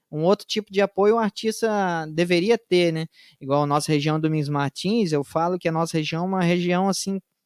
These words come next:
Speaker 2: aqui no, a nível de estado, não desmerecendo ninguém, mas a nossa região é muito privilegiada de artistas,
Speaker 1: Sim.
Speaker 2: né?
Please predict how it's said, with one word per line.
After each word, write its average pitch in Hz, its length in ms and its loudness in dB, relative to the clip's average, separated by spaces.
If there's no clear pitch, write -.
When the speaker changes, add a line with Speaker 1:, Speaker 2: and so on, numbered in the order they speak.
Speaker 2:
aqui 156 400 -2
no, 160 540 -2
a 147 100 -2
nível 175 240 0
de 165 80 0
estado, 185 500 0
não 185 160 2
desmerecendo 175 580 -4
ninguém, 165 320 -4
mas 196 160 0
a 180 60 0
nossa 185 240 -2
região 180 300 0
é 220 40 0
muito 190 400 2
privilegiada 160 720 0
de 139 140 -6
artistas, 131 500 -8
Speaker 1:
Sim. 123 100 -8
Speaker 2:
né? 131 80 -12